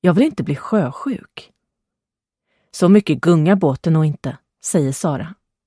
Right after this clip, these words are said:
Paula är reporter och Sara är fotograf på en tidning i Helsingborg. De jobbar ofta ihop.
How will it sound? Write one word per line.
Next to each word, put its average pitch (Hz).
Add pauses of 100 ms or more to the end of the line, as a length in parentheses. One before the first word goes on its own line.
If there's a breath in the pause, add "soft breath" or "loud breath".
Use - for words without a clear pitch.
(1400)
Paula 254
är 151
reporter 151 (280)
och 175
Sara 185
är 156
fotograf 170
på 165
en 147
tidning 165
i 147
Helsingborg. 151 (960)
De 147
jobbar 160
ofta -
ihop. 165